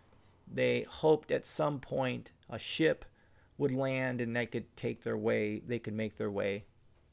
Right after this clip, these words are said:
back to maybe Africa, maybe to England, maybe somewhere outside of America they could,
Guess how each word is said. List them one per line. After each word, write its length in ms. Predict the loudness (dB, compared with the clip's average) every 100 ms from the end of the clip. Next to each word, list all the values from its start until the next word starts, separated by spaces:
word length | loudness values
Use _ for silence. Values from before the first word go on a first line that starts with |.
| -20 -20 -20 _ _
back 560 | -6 2 4 2 -4 -16 -20 _ -14
to 380 | -6 -4 -4 -4
maybe 300 | -6 -4 0
Africa, 440 | 2 2 0 -4 -4
maybe 240 | -4 -6
to 140 | -8 -6
England, 420 | -2 0 -2 -4 -12 -2
maybe 220 | 2 4
somewhere 340 | 4 2 4 4
outside 400 | 2 0 -2 -2
of 60 |
America 640 | -4 -4 -4 -4 -6 -10 -12 -6
they 140 | -4
could, 280 | -4 -6 -10